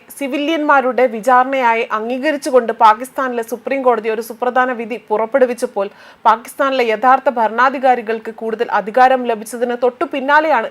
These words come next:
ഇത് സംഭവിച്ചിരിക്കുന്നതും. പാകിസ്ഥാനിലെ ജനാധിപത്യത്തെ ഇതിനകം തന്നെ അടിച്ചമർത്തുന്ന അസീം മുനീറിന്റെ നേതൃത്വത്തിലുള്ള സൈനിക സ്ഥാപനത്തിന്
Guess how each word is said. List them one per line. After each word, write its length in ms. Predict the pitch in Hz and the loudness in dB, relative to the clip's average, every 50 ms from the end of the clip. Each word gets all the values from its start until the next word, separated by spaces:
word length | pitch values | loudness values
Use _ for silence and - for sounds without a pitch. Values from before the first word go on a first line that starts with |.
| - | -10
ഇത് 120 | - 202 214 | -8 -8 -6
സംഭവിച്ചിരിക്കുന്നതും. 880 | 208 208 180 180 190 190 185 185 - 196 175 196 202 196 196 - - _ _ _ _ - - - - - _ - | -4 -4 -6 -4 -6 -6 -6 -8 -12 -14 -10 -8 -8 -6 -6 -8 -10 _ _ _ _ -20 -20 -20 -20 -8 _ 2
പാകിസ്ഥാനിലെ 640 | 220 208 208 - - - - 240 226 226 226 220 | 2 2 2 -2 -8 0 0 2 2 2 -2 -4
ജനാധിപത്യത്തെ 760 | 214 220 220 208 208 220 254 285 294 285 277 277 247 240 240 233 | -2 -2 0 2 2 2 2 2 0 -2 -2 -4 -6 -6 -4 -4
ഇതിനകം 580 | 220 - 214 202 233 247 233 220 226 247 254 247 254 | -4 -6 -8 -8 -6 -4 -4 -2 -2 -4 -2 -2 -4
തന്നെ 180 | 240 233 - - | -4 -4 -4 -2
അടിച്ചമർത്തുന്ന 680 | 214 214 220 254 - 330 294 269 254 254 - 240 233 220 | -2 -2 -2 -2 -2 -2 -2 -2 -2 -4 -4 -4 -4 -4
അസീം 380 | 214 220 - - 320 339 339 | -4 -4 -6 -4 -4 -2 -2
മുനീറിന്റെ 380 | 330 320 277 269 269 247 240 247 | 0 0 0 0 0 0 0 -2
നേതൃത്വത്തിലുള്ള 800 | 226 214 220 214 214 262 269 262 302 269 285 269 247 240 233 | -2 -2 -4 -4 -4 -6 -8 -6 -8 -6 -6 -6 -2 -2 -2
സൈനിക 460 | 240 240 - 240 226 226 240 240 - 262 | -2 -2 -2 -4 -4 -4 -4 -2 -2 -2
സ്ഥാപനത്തിന് 680 | 247 - - 240 226 233 226 254 277 277 277 262 214 | 0 2 4 4 6 6 4 4 2 2 0 0 -4